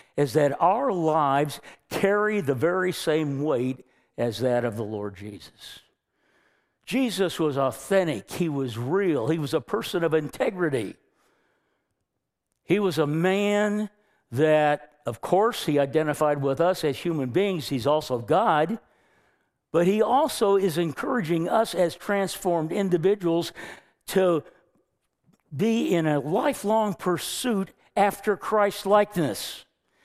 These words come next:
He wants us to grow more and more like him every day. He wants us to experience his presence and his power.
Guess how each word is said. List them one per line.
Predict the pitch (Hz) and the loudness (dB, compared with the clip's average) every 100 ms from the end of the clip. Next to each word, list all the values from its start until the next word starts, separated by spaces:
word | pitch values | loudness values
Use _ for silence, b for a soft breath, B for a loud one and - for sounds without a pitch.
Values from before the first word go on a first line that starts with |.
| b b b | b b b
He | - 233 | -2 2
wants | 247 240 247 | 2 2 -2
us | 214 | -2
to | 214 | -2
grow | 151 151 214 220 | -2 0 2 4
more | 196 196 226 240 240 | 4 2 2 2 2
and | 202 180 | 0 0
more | 196 220 208 | 0 2 2
like | 202 185 - | 4 2 2
him | 240 226 | -4 -2
every | 208 208 202 | -2 -2 2
day. | 185 185 156 92 82 _ b b b b b | 6 6 6 0 -4 _ b b b b b
He | - 190 | -2 0
wants | 233 233 226 | 2 0 -2
us | - | -2
to | 208 | -2
experience | 185 - - 214 208 196 | -2 -4 -4 0 0 0
his | 196 - | -2 -2
presence | - 233 214 160 160 139 | -6 0 0 0 -4 -2
and | 156 | -2
his | 151 | -2
power. | - - 208 196 135 98 90 | -6 -6 -2 -2 -2 -2 -6